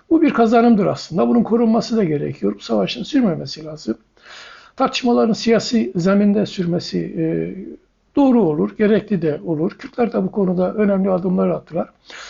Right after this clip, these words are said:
Bir fırsat verdiler fakat Türkiye'deki, e, rejim, bu tek adam rejimi, A K P M H P, e, Yeni Terakki hükümeti savaş olmadan duramıyor. Sürekli savaş hali.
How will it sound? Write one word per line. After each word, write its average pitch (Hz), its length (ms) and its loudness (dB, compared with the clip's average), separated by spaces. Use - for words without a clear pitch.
Bir 302 80 4
fırsat 254 420 -2
verdiler 262 320 0
fakat - 280 -8
Türkiye'deki, 160 920 -6
e, 190 280 2
rejim, 170 360 2
bu - 40 -14
tek 254 180 -4
adam 151 340 0
rejimi, 147 500 -2
A 190 60 0
K 190 140 -10
P 180 100 -2
M 170 120 -2
H 165 180 -2
P, 170 320 -4
e, 170 60 -6
Yeni 165 380 -2
Terakki 170 400 -2
hükümeti 147 640 -6
savaş 254 340 -4
olmadan 196 400 0
duramıyor. 175 400 -2
Sürekli 226 360 -4
savaş 196 380 -8
hali. 156 320 -2